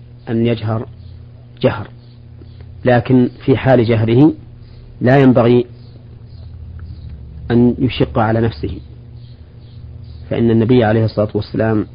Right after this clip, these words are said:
قال لأصحابه وقد رفعوا أصواتهم بالذكر، قال: "أيها الناس، اربعوا على أنفسكم، فإنكم لا تدعون أصم ولا غائبا، إنما تدعون سميعا قريبا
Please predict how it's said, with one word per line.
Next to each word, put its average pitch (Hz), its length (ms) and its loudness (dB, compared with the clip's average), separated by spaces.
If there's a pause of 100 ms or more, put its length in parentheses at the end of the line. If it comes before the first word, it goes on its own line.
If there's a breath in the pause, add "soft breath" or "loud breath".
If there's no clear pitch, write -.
(880)
قال 113 160 4
لأصحابه 110 680 0
وقد 107 260 -2
رفعوا 107 320 -2
أصواتهم 107 420 -2
بالذكر، 113 460 -2 (1500)
قال: 117 180 2
"أيها 110 280 2
الناس، 123 460 2 (140)
اربعوا 120 380 4
على 113 180 2
أنفسكم، 123 640 0 (720)
فإنكم 113 420 2
لا 117 100 4
تدعون 113 340 2
أصم 110 580 2 (140)
ولا 107 220 0
غائبا، 104 380 -2 (840)
إنما 113 240 2
تدعون 110 320 0
سميعا 110 560 0 (420)
قريبا 110 500 0